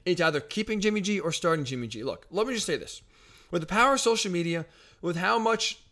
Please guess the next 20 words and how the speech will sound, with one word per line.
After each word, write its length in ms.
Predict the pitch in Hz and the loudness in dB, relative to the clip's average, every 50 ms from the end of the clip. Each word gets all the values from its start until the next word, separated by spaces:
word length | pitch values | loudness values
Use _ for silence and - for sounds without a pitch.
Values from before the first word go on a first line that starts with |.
| _ _ _ | _ _ _
we 280 | 160 156 170 226 226 | -4 -2 0 4 6
as 180 | 220 202 - - | 6 6 4 2
fans 460 | - - 196 185 185 185 180 165 165 | -2 -2 0 0 2 0 0 -2 -2
now 180 | 165 165 160 156 | 0 0 2 2
have 160 | 160 147 139 - | 2 0 0 0
access 500 | - 143 175 180 - - - 185 165 - | 2 2 2 2 2 -2 -4 -2 -4 -4
to 160 | - - 170 | -6 -6 -8
teams 380 | 143 - - - 180 180 170 160 | -8 -8 -8 -6 -4 -4 -2 -2
and 120 | 175 160 | -4 -4
players, 360 | - 156 143 139 139 139 135 - | -4 -2 0 2 2 2 0 -2
hear 240 | - - 180 190 | -2 -2 0 0
everything 320 | - 165 165 180 175 170 151 | 0 -2 -4 -6 -6 -4 -2
they 140 | 151 151 143 | -2 -2 -2
say, 400 | - - 151 143 139 135 127 - - - - - - | -2 0 0 2 2 2 0 -4 -10 -20 -12 -4 -2
and 140 | 180 160 151 | -2 -2 0
how 180 | - 208 247 | 0 0 0
much 340 | 262 240 247 240 - - - - _ _ _ _ _ | 2 2 2 2 0 -2 -6 -10 _ _ _ _ _
they 280 | - 143 131 185 214 240 | -10 0 6 6 6 6
hear 300 | 220 - 208 175 160 196 | 6 2 0 2 4 4
us, 400 | 262 233 156 127 - - - - | 4 4 4 0 -4 -6 -8 -10